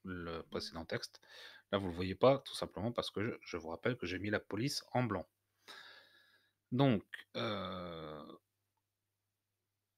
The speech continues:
on va faire la même procédé, ajouter un média,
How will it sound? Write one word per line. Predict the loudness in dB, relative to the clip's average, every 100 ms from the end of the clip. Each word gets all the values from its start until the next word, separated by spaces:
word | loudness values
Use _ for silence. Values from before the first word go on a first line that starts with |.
| _ 4
on | 6
va | 8
faire | 10
la | 10
même | 10 6 4
procédé, | 0 0 2 8 8 8 0 _ _ _ _ _ _
ajouter | 4 6 6 4
un | 4
média, | 6 10 10 10